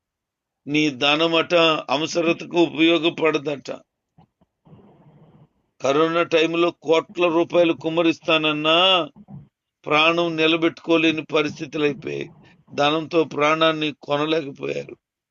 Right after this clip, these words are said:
హార్ట్ అటాక్ వచ్చేసి హాస్పిటల్లో ఉంటే ధనం ఉన్నవారు కట్టలు పడిచి, "ఏ విధంగానైనా మా వాడిని బ్రతికించండి, మా మనిషిని బ్రతికించండి, అవసరమైతే ఎవరి గుండె అయినా కొనేస్తాం మేమనంటే,"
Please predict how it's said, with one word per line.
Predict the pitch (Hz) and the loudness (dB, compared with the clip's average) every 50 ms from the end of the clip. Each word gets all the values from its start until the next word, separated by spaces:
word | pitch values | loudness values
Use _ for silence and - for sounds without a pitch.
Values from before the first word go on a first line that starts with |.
| _ _ _ - | _ _ _ -2
హార్ట్ | 139 147 147 - - | 0 0 0 -2 -4
అటాక్ | 160 127 175 170 123 - | -8 -6 -6 -8 -4 -4
వచ్చేసి | 156 147 - - 170 160 139 - 165 160 147 - _ _ _ - - _ - | -4 -4 -4 -4 -4 -4 -4 -4 -6 -8 -8 -10 _ _ _ -20 -20 _ -6
హాస్పిటల్లో | 135 143 156 - - 156 160 160 131 - 170 170 165 | -4 -4 -2 -4 -4 -4 -4 -4 -4 -4 -2 -2 -2
ఉంటే | 156 156 143 - - 180 175 | -2 -4 -8 -6 -4 -4 -4
ధనం | 165 131 147 147 151 160 165 | -2 0 0 0 0 -2 -4
ఉన్నవారు | 165 165 160 165 170 170 170 160 151 - - | -6 -4 -4 -2 -2 0 -2 -2 -4 -4 -6
కట్టలు | 156 143 - _ - 180 175 165 | -6 -6 -6 _ -2 0 0 -2
పడిచి, | 139 - 160 165 156 135 - - 175 151 - - _ _ _ _ 165 - - | -2 -4 -4 -4 -4 -6 -6 -6 -4 -4 -6 -6 _ _ _ _ -18 -8 -2
"ఏ | 160 170 165 | 0 2 2
విధంగానైనా | 160 165 156 170 175 170 175 170 170 170 170 175 170 170 | 2 2 0 -2 -2 2 2 2 4 4 2 2 2 0
మా | 170 170 170 | 0 2 2
వాడిని | 170 170 170 170 165 165 | 2 2 2 0 -2 -4
బ్రతికించండి, | 143 147 165 165 - - - 175 175 160 - - 170 165 170 170 | 0 0 0 0 0 -2 -8 -10 -10 -8 -4 -2 -2 -2 -2 -2
మా | 165 165 160 | -2 -2 -2
మనిషిని | 160 165 160 143 - 160 156 | -2 -4 -4 -6 -8 -10 -8
బ్రతికించండి, | 151 156 160 147 - _ - - - - - - - 87 - - - _ _ _ - - - _ _ _ - | -6 -6 -6 -6 -8 _ -14 -14 -12 -12 -12 -12 -12 -12 -14 -18 -20 _ _ _ -20 -20 -20 _ _ _ -4
అవసరమైతే | 151 156 151 - 165 170 170 175 175 147 175 170 | -2 -2 0 0 -2 0 0 0 0 0 2 2
ఎవరి | 170 165 165 170 165 | 4 4 2 2 0
గుండె | 147 160 175 170 180 | -2 -4 -4 -2 -2
అయినా | 185 180 175 170 | -2 -2 -2 -4
కొనేస్తాం | 147 - 151 160 156 180 185 175 - _ - 196 196 | -4 -4 -4 -2 0 0 -2 -2 -4 _ -6 -4 -4
మేమనంటే," | 196 196 190 180 180 175 175 170 143 131 - 165 - - - | -2 -4 -4 -4 -4 -2 -2 -2 -2 -4 -6 -6 -6 -8 -10